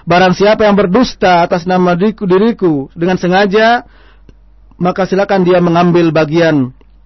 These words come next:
dalam neraka. Hadisnya sahih, diriwayatkan oleh Imam Muslim. Maka di sini, pendengar Radio Roja dimanapun Anda berada,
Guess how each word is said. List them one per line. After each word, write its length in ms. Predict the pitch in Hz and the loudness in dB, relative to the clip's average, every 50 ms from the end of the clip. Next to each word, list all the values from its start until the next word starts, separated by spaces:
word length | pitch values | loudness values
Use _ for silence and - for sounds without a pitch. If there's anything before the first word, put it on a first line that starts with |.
| _ _ _ _ _ _ _ _ - | _ _ _ _ _ _ _ _ -6
dalam 320 | 147 143 170 185 170 156 | -4 -2 0 2 2 2
neraka. 480 | 147 139 131 127 120 - - 117 127 135 - _ _ _ _ _ _ _ _ _ _ _ _ - - _ | 0 0 0 -2 -4 -6 -10 -14 -14 -14 -18 _ _ _ _ _ _ _ _ _ _ _ _ -20 -20 _
Hadisnya 800 | - - 147 170 202 185 175 175 180 180 180 180 180 180 175 - - | -10 -4 -2 -2 0 0 0 0 2 2 2 2 0 0 -2 -6 -6
sahih, 560 | - 175 160 - - 170 170 160 156 151 - - - - - - - - | -6 -4 -4 -2 -2 -2 0 0 -2 -4 -8 -12 -20 -20 -20 -20 -12 -4
diriwayatkan 560 | 143 156 160 160 160 160 160 156 - 165 160 | -2 0 2 2 2 0 0 0 -2 -2 -2
oleh 80 | 156 151 | 0 0
Imam 160 | 151 151 143 | 0 0 0
Muslim. 480 | 143 147 139 - 135 131 127 120 117 127 - _ _ _ _ _ _ _ _ _ _ _ _ _ - - _ | 0 0 -2 -4 -4 -6 -4 -4 -6 -8 -12 _ _ _ _ _ _ _ _ _ _ _ _ _ -20 -18 _
Maka 240 | - 180 - 185 175 | -8 -6 -4 -4 -4
di 80 | 175 | -4
sini, 280 | 175 185 180 185 180 170 160 151 139 147 - _ - _ _ _ _ _ _ _ _ _ _ _ _ _ _ _ _ | -2 -2 -2 -2 0 0 -2 -2 -4 -6 -10 _ -20 _ _ _ _ _ _ _ _ _ _ _ _ _ _ _ _
pendengar 320 | - 135 143 156 170 180 175 | -4 -2 0 0 0 2 2
Radio 240 | 175 170 160 165 | 2 0 0 0
Roja 400 | 165 170 165 151 170 165 165 160 | 0 0 0 0 0 0 0 0
dimanapun 480 | 160 160 156 160 160 160 160 156 156 160 | 0 -2 -2 0 0 -2 -2 -2 -2 -2
Anda 160 | 165 160 165 | 0 0 0
berada, 640 | 156 151 160 - 175 180 175 160 165 165 165 - - | 0 -2 -2 -2 0 0 0 0 0 0 0 -2 -4